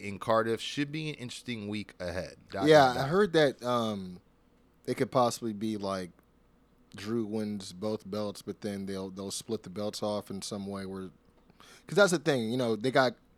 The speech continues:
Speaker 2: Cross, who's
Speaker 1: Yeah.
Speaker 2: a menace right now, but then he also,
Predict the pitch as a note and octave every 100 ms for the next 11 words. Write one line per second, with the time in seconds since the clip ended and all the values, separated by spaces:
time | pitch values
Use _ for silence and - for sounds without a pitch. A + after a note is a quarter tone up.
0 | _ - - F#3 F3 D#3 - D#3 C3+ A#2
1 | G#2 A#2+ A#2+ G#2 E2+ D#2 _ _ _ -
2 | - - B2+ B2+ C3+ A2 - G2+ G#2 A#2
3 | C3+ E3+ F3 G#3+ - F#3 D#3+ C3+